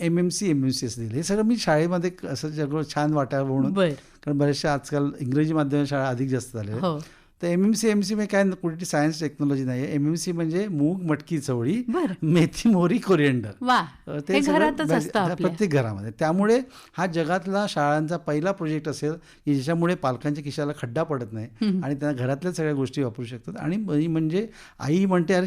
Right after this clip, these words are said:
Speaker 1: छान झालं, मुलाची थोडी कटकट कमी झाली, तो त्या प्रोजेक्टमध्ये अडकून झाला."
Speaker 2: बरं. आणि पालापाचोळ्याची समस्या आज शहरांमध्ये
Speaker 1: Yes. हा मोठा
Speaker 2: फार
Speaker 1: त्याचा
Speaker 2: भयंकर प्रमाणात <clears throat> अक्राळ विक्राळरित्या वाढलेली आहे,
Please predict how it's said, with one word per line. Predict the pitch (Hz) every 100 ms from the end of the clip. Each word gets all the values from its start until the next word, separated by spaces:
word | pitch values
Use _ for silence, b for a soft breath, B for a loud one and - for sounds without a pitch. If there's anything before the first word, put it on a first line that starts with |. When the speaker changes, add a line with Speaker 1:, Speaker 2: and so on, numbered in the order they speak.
| 180
Speaker 1:
छान | 147 165
झालं, | 165 160
मुलाची | 147 127 135 139
थोडी | 143 143
कटकट | 143 117 - 131
कमी | 131 127
झाली, | 120 143
तो | - - -
त्या | 135
प्रोजेक्टमध्ये | 147 117 117 113 123
अडकून | 98 - 104
झाला." | 98 87 123
Speaker 2:
बरं. | 175 156 156 147 147 B
आणि | - 240 359
पालापाचोळ्याची | - 254 202 226 320 349 339 339 320 302 330
समस्या | 311 254 214 220 - 208 180
आज | 190 220
शहरांमध्ये | - 220 196 196 202 240 247 214 226 262
Speaker 1:
Yes. | 285
हा | 139
मोठा | 135 131 139 131
Speaker 2:
फार | 208 226 277
Speaker 1:
त्याचा | 277
Speaker 2:
भयंकर | 208 214 220 233 339
प्रमाणात | 339 247 214 202 202
<clears throat> | - _ -
अक्राळ | 196 - 226 262 285 294
विक्राळरित्या | 247 233 233 240 262 247 208 220 247
वाढलेली | 208 160 165 160 156
आहे, | 135 143